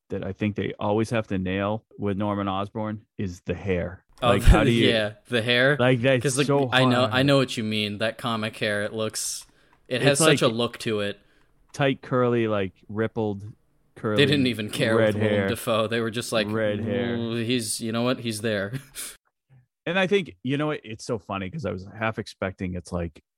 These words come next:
Speaker 1: "Okay, so if you're a little bit butthurt by the animation style," I go, "Wait a minute. The an-, if they stuck to the Kirby style stuff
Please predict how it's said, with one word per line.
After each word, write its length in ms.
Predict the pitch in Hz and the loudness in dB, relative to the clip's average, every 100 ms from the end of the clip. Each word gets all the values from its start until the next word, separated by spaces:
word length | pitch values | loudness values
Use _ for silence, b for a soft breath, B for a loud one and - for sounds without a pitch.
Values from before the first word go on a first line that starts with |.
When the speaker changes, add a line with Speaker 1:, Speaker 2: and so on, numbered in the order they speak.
| - | -2
Speaker 1:
"Okay, 260 | 117 113 95 | -2 0 -2
so 240 | - 104 - | -2 -4 -2
if 220 | 110 - | -8 -6
you're 340 | 117 151 160 - | -2 0 -2 -4
a 60 | 127 | -4
little 200 | 143 139 | -2 -2
bit 240 | 131 104 - 113 | -4 -6 -8 -12
butthurt 460 | 104 107 95 90 - | -6 -6 -8 -12 -8
by 140 | 101 101 | -2 -2
the 240 | 101 104 | -2 -6
animation 460 | 101 101 107 107 95 | -6 -6 -6 -8 -14
style," 600 | - - 92 87 82 - | -12 -8 -6 -4 -6 -6
I 140 | 101 107 | -2 0
go, 220 | 107 98 | 2 2
"Wait 200 | - 139 | 2 0
a 40 | |
minute. 200 | 92 85 | -2 -4
The 180 | - 147 | -4 -4
an-, 80 | 170 - | -4 -4
if 160 | 127 120 | -6 -2
they 160 | 175 | -2
stuck 380 | 202 - 175 160 | -2 -4 -6 -4
to 80 | 117 | -6
the 100 | 101 | -8
Kirby 380 | - 110 107 95 | -6 -6 -4 -6
style 520 | - 92 90 85 - | -8 -6 -4 -6 -8
stuff 520 | - - 98 92 92 | -14 -12 -6 -4 -4